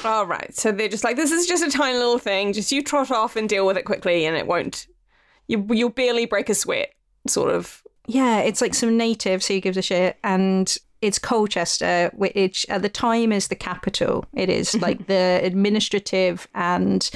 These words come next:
Speaker 2: military capital of Britain, and it is the kind of the place where they've got the most stonework. It is absolutely the place where they think that no one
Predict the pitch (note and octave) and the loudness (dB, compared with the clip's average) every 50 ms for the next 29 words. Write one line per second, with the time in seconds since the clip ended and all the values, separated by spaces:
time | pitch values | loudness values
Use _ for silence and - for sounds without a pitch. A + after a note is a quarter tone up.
0 | - - - - - - - G3+ G3+ G3+ G#3+ G#3+ G#3 G3+ - - F3+ E3+ F3 F3+ | -6 -6 -6 -8 -10 -6 0 2 4 4 4 2 0 -2 -2 -2 0 2 2 4
1 | F3 E3+ F3 - - - - F#3 F3+ - - - - - - E3+ F3 F#3 E3+ F3 | 4 2 2 0 -4 -6 -4 -4 -4 -6 -8 -8 -6 -2 0 2 2 2 2 0
2 | F#3+ - - - F3+ E3+ F3 E3+ F3 - - - - - - - G3 E3 - - | -2 -8 -6 -2 0 0 0 0 -2 -6 -18 -20 -20 -16 -6 -4 -4 -4 -2 -2
3 | - - F#3 F#3 F#3+ G3+ - - - - - - - F#3 F#3+ F#3+ F#3+ F#3+ G3 F#3+ | -2 0 0 2 0 0 -2 -2 -12 -14 -14 -8 -4 0 0 2 2 2 0 -2
4 | - - G3+ G3 - A3 F#3+ F#3 F#3+ _ - G#3 G3+ - D4 C#4+ C4+ - C#4 A#3+ | 0 -2 -2 -2 -2 -2 -4 -4 -4 _ -6 -6 -4 -2 -2 -2 0 0 0 0
5 | A3+ - - F#3 G3+ G3+ G#3 G3+ G3+ - - - - - G#3+ G3 G3 G3 G3 G3 | 0 0 0 0 2 2 4 2 2 0 0 -2 -2 0 0 2 2 2 2 2
6 | F#3 F3+ F3 F3 F3 E3 - - - F#3+ F#3 F#3 F#3+ F#3 - G3 G3+ G3 - - | 2 2 2 2 2 0 -2 -4 -2 0 2 2 2 0 -2 -4 -4 -2 -2 -2
7 | G#3+ G3+ F#3+ E3+ F3 F3+ F3+ - - F3+ E3+ E3+ E3+ - F3+ E3+ E3+ F3 F3 - | 0 2 2 2 2 0 -2 -2 0 0 0 0 0 0 0 0 0 0 -2 -2
8 | _ - G#3 G3 F#3 F#3 - - - - - G#3+ - F#3 E3+ - - G3 G3+ G3 | _ -2 0 0 0 0 -2 -4 -12 -14 -12 -6 -4 -4 -4 -2 0 2 4 4
9 | G3 F#3+ F#3 F3+ F3 F3+ F3+ F3 F3 F3 F3 F3+ E3+ | 4 4 2 2 2 2 2 2 2 2 2 2 0